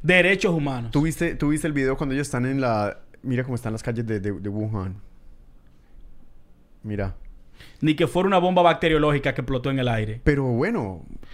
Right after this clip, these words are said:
Speaker 2: sí, eh, ti-,
Speaker 1: I
Speaker 2: tiene un
Speaker 1: mean,
Speaker 2: alto, un alto índice de, de, de,
Speaker 1: Wha-, what?
Speaker 2: de, de conta-,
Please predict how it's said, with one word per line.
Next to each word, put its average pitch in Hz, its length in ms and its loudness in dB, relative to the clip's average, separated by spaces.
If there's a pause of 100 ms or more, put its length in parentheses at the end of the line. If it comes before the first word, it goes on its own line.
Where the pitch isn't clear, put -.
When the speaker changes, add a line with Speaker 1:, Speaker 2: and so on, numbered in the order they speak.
(200)
Speaker 2:
sí, - 260 -4
eh, 156 80 -2
ti-, - 140 -4
Speaker 1:
I 147 120 -8
Speaker 2:
tiene 185 220 4
un 180 60 4
Speaker 1:
mean, 185 100 2
Speaker 2:
alto, 175 240 -2
un 151 140 0
alto 151 260 -2
índice 147 360 -2
de, 120 260 0
de, 107 240 -2
de, 101 320 -2
Speaker 1:
Wha-, 131 260 -6
what? 117 160 -4
Speaker 2:
de, 117 220 2
de 107 140 -4
conta-, 117 320 -4